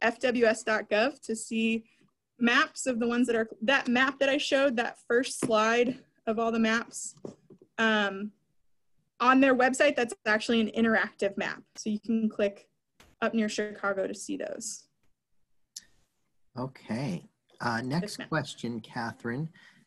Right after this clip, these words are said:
Speaker 2: Um, have you been out on the islands, and what was the most exciting and surprising things that you have seen?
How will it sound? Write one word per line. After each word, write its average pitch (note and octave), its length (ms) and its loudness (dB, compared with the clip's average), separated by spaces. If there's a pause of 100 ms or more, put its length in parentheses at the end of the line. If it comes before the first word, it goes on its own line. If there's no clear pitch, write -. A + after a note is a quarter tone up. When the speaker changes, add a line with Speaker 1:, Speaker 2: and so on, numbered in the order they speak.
(260)
Speaker 2:
Um, A2+ 300 0
have C3+ 260 -2
you E3 200 2
been F3 200 0
out D3 280 0
on C#3+ 160 -2
the C3+ 160 -4
islands, B2 580 -2
and B2 240 -4
what A#2+ 180 -2
was C#3 180 -6
the C3+ 100 -8
most A#2+ 360 -4
exciting A2+ 800 -4 (120)
and D#3 240 -2
surprising C#3 840 -6
things F#2+ 380 -4
that F#2 120 -10
you G#2 220 -4
have F#2+ 200 -10
seen? G2 540 -8